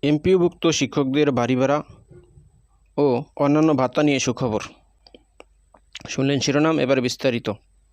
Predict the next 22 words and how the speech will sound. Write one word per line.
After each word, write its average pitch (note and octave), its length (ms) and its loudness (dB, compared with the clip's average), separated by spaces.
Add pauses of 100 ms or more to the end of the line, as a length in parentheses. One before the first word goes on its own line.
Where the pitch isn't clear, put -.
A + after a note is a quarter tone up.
(680)
বৈঠকে F3 360 2
সরকার D#3+ 440 2 (500)
বাড়ি D3+ 160 2
ভাড়া F3+ 300 4
এক D3+ 180 2
হাজার E3 260 0
টাকা D#3+ 240 2
বাড়াতে C#3 420 0
চেয়েছে, B2 400 -2
কিন্তু E3+ 300 0
শিক্ষকরা E3 520 0
বলেছে D#3 340 0 (280)
বিশ C#3+ 220 0
শতাংশ E3 400 0
হলেও D#3 320 4 (380)
বাড়াতে C#3+ 340 2
হবে C3 220 0 (500)
বলে C#3 200 0
দাবি C3 240 0
তোলেন। A2 280 -2 (1300)
শিক্ষকরা A3 440 0
বলেন, F3+ 280 4